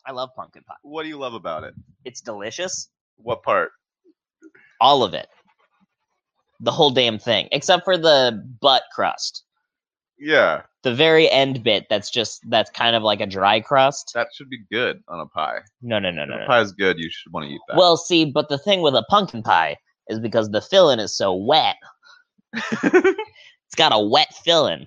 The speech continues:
Speaker 2: Yeah.
Speaker 1: So they can't really afford
Speaker 2: Ugh.
Speaker 1: to go soft on the crust.
Speaker 2: I fucking hate pumpkin pie.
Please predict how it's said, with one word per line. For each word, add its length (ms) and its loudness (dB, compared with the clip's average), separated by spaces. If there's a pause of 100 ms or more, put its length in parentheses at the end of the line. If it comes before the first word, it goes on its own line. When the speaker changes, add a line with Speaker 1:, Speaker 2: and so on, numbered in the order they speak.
Speaker 2:
Yeah. 320 -4
Speaker 1:
So 180 -2
they 120 0
can't 280 -2
really 240 0
afford 640 -2 (160)
Speaker 2:
Ugh. 260 -6
Speaker 1:
to 680 -2
go 140 0
soft 480 2
on 140 0
the 60 -6
crust. 680 0 (160)
Speaker 2:
I 60 -20 (140)
fucking 320 -12 (140)
hate 220 -10
pumpkin 320 -20
pie. 360 0